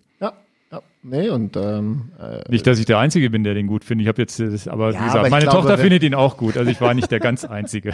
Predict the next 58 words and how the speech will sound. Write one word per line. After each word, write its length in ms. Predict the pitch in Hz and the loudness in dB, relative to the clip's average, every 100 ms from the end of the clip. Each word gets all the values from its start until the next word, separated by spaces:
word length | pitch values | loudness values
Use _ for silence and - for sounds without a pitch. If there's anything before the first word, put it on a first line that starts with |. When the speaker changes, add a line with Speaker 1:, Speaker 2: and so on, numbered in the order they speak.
| - | -6
Speaker 2:
<laughs> 80 | - | 0
Meine 280 | 139 131 | 2 4
Speaker 1:
Ja. 80 | 120 | 4
Speaker 2:
Frau 140 | 131 147 | 2 2
fand's 240 | 143 131 | 0 -2
auch 160 | 123 101 | -2 -4
interessant. 440 | 98 92 107 - | -4 -6 -8 -6
Speaker 1:
Aber 220 | - - | -4 -2
wenn 80 | 135 | -2
man 160 | 107 101 | -4 -4
Fahrrad 460 | - 95 98 90 | -4 -4 -4 -8
begeistert 500 | 90 90 92 - - | -8 -8 -8 -8 -10
ist 220 | - - | -12 -10
und 80 | - | -10
Speaker 2:
Ja. 80 | 78 - _ - | -10 -12 _ -16
Speaker 1:
das, 220 | - - - | -16 -12 0
das 260 | 101 90 | 0 2
gehe 120 | 117 | 2
ich 60 | 117 | 2
von 100 | 113 | 2
unserer 340 | 101 101 95 98 | 2 2 2 2
Hörerschaft 520 | 104 104 - - - | 2 0 -2 -4 -6
jetzt 180 | - 90 | -6 -6
mal 140 | 85 | -6
aus, 180 | 147 87 | -6 -6
dann 120 | - | -6
ist 100 | 82 | -6
Speaker 2:
Ja. 60 | 76 | -6
Speaker 1:
das 140 | 82 | -6
ja 60 | 87 | -8
vielleicht 320 | - 90 - | -8 -10 -8
mal 60 | 87 | -10
eine 120 | 82 | -10
schöne 260 | - 90 82 | -6 -6 -6
Abwechslung 560 | 92 87 - - 90 | -8 -12 -12 -10 -10
statt, 360 | 82 90 92 - _ _ _ _ _ _ _ _ _ | -8 -10 -10 -12 _ _ _ _ _ _ _ _ _
statt 400 | - - 76 - | -12 -6 -6 -6
zum 140 | - - | -6 0
Speaker 2:
Sicherlich 380 | 131 127 107 98 | 4 4 2 2
Speaker 1:
Zug. 80 | |
Speaker 2:
auch 80 | 90 | 2
was, 180 | 95 - | 0 -2
was 160 | 92 92 | -2 0
man 100 | 85 | 0
sich 140 | 87 | 0
auf 120 | 82 - | -2 -2
zwischen 300 | - - 85 | -2 0 0
die 80 | |
Feier-, 300 | - 90 90 80 | 0 0 0 -4
Feiertage 580 | - 92 87 85 85 | 0 2 2 2 0
legen 240 | 85 85 85 | -2 -2 -2
kann, 200 | 87 87 | -4 -2
wenn 80 | 85 | -2
man 120 | 85 | -2
mehr 140 | 85 | -4
Zeit 260 | - 85 87 | -2 -2 -2
hat. 200 | 87 - - _ - - _ - | -8 -10 -20 _ -20 -20 _ -14
Speaker 1:
Nee, 380 | 101 92 82 | -2 -2 -2